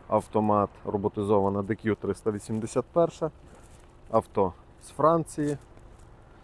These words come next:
сто п'ятдесят шість тисяч чесного та перевіреного пробігу.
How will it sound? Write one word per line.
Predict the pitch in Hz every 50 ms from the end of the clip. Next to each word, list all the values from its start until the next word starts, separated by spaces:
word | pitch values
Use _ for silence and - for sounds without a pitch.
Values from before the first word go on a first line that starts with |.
| - - - - - - - - - - - -
сто | - - - - 120 117 107 95 - -
п'ятдесят | - 110 107 95 98 98 - - 110 98 95 - - - - - - - -
шість | - - - 110 92 - -
тисяч | - 110 101 - - 92 - - - - - - - - - - - - - - - - - - - -
чесного | 123 110 98 - - 101 104
та | 92 - 107
перевіреного | - - 107 101 104 104 101 107 104 98 101 95 95 101 104 98 - - - - - - - - - - - - -
пробігу. | - 127 156 160 156 156 147 139 143 143 131